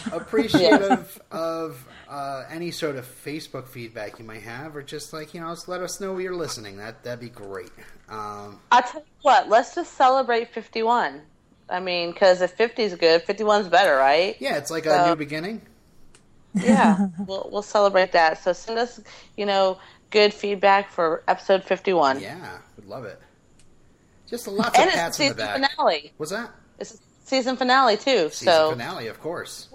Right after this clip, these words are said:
Speaker 3: Yeah,
Speaker 2: Yeah.
Speaker 3: so it's a good time for that.
Speaker 2: I'm sure there'll be a lot to talk about next week.
Speaker 3: Uh-oh.
Speaker 2: I'm pretty certain of it.
Speaker 3: 'Cause George goes on a killing spree in his murder cellar or whatever he called it.
Speaker 2: <laughs>
Speaker 1: I love it. Cellar with an S.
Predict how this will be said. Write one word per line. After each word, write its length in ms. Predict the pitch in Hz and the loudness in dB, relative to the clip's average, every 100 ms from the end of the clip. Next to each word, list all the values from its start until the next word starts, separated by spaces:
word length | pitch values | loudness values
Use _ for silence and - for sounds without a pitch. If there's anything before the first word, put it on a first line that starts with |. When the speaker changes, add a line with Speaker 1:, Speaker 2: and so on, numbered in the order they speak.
| 277 | -4
Speaker 3:
Yeah, 100 | 196 143 | -2 -4
Speaker 2:
Yeah. 240 | 190 - | -12 0
Speaker 3:
so 80 | 247 | 2
it's 80 | 254 | 2
a 60 | |
good 180 | 247 302 | 0 0
time 260 | 233 180 170 | 2 2 0
for 100 | 156 | 2
that. 340 | 156 139 - | 4 4 0
Speaker 2:
I'm 160 | - 143 | -10 -10
sure 240 | - 170 | -8 -6
there'll 160 | 143 131 | -6 -8
be 120 | 117 | -8
a 60 | 113 | -10
lot 400 | 104 107 107 110 | -12 -12 -12 -12
to 80 | - | -16
talk 260 | 104 101 | -16 -18
about 260 | - - - | -18 -20 -20
next 240 | - - | -20 -20
week. 380 | - 50 - - _ - - - _ - | -20 -20 -20 -20 _ -20 -20 -20 _ -4
Speaker 3:
Uh-oh. 360 | 147 160 135 131 | -2 -2 -2 -2
Speaker 2:
I'm 40 | |
pretty 120 | 135 127 | -4 -6
certain 320 | - 87 - | -14 -16 -20
of 80 | - | -20
it. 100 | - - - - - - - - - - | -20 -16 -16 -16 -18 -18 -18 -18 -18 0
Speaker 3:
'Cause 240 | 214 220 - | 0 2 4
George 280 | 220 226 | 6 4
goes 320 | - 220 208 220 | 6 6 6 4
on 140 | 196 | 0
a 40 | |
killing 380 | 190 220 196 208 | 0 0 0 -2
spree 420 | 208 - 226 240 - - - - - - - - - - - - - _ _ - | -4 0 0 0 -6 -16 -18 -20 -20 -20 -20 -18 -20 -20 -20 -20 -20 _ _ -4
in 160 | 190 | -2
his 220 | 202 185 180 | 0 0 2
murder 300 | 180 180 190 | 2 2 0
cellar 400 | - 202 202 202 | 4 6 8 6
or 60 | |
whatever 280 | 196 196 190 | 6 6 4
he 80 | 202 | 0
called 260 | 202 202 214 | 2 4 4
it. 120 | 208 | 0
Speaker 2:
<laughs> 300 | - - - | -2 -6 -2
Speaker 1:
I 160 | - 285 | 2 6
love 180 | 311 262 | 6 4
it. 80 | - | 0
Cellar 340 | - 294 285 | 2 4 4
with 140 | 262 | 4
an 100 | 240 | 4
S. 420 | 220 214 - - | 4 2 -4 -14